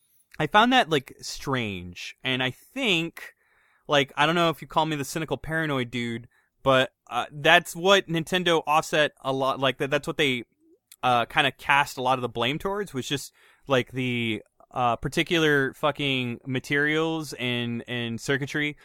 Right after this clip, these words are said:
requirements to achieve what they did with the N E S was a big reason as to why, uh, units were so scarce.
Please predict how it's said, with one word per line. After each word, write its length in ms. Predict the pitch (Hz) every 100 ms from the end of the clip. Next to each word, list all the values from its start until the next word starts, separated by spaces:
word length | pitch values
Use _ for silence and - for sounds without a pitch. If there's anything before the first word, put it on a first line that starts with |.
| _ _
requirements 640 | 147 151 147 147 151 143 -
to 240 | 143 127
achieve 600 | 123 - - 131 147 151
what 180 | 135 -
they 140 | 127
did 380 | 113 117 131 143
with 300 | 117 123 123
the 240 | 120 117
N 100 | 117
E 100 | 120 113
S 280 | 135 -
was 180 | 123 113
a 60 | 117
big 300 | 120 120 113
reason 340 | 113 120 127
as 180 | 120 110
to 100 | -
why, 460 | 107 107 107 113 110 _ _ _
uh, 360 | - 110 107 107
units 420 | 127 127 127 -
were 100 | 117
so 180 | - 117
scarce. 580 | - - 117 175 -